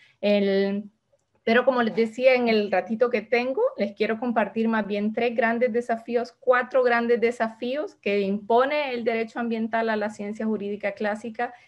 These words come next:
y que de verdad está revolucionando el concepto de cómo los humanos, las humanas nos relacionamos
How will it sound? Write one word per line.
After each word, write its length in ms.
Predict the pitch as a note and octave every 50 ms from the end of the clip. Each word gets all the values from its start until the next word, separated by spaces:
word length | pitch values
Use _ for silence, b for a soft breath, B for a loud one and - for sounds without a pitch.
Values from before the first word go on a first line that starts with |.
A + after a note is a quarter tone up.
| B B B B
y 120 | - G#3+ A3
que 100 | A#3 A3+
de 100 | A3 G#3+
verdad 240 | G#3+ G3+ F#3+ G3+ G3
está 200 | G3 - A#3 A3+
revolucionando 920 | A3+ A#3 A3 A3 G#3+ G#3+ G#3+ - - G#3 F#3+ G3 G3+ G3+ G#3 G#3+ A3 A#3
el 100 | A#3+ A3+
concepto 580 | - A#3 A3+ A3+ A3 - - - - _ A3+ G#3
de 160 | G3+ G3 G3
cómo 260 | - G#3 G3 G#3 G#3+
los 300 | G#3+ G#3+ G#3+ A3 G#3+ -
humanos, 500 | A#3 A3 G#3 G3+ G3 G3 G3 G#3 G#3+ G#3+
las 240 | G3 F#3 G3+ G#3 -
humanas 440 | A3 G#3 G3 F#3+ F#3+ F#3+ G3+ G3+ G#3+
nos 160 | G#3 F#3+ G3
relacionamos 880 | G#3+ G#3 G3 F#3+ F#3+ F#3+ - G3+ F#3+ F3+ F3 F3 F3 F3 F#3+ A3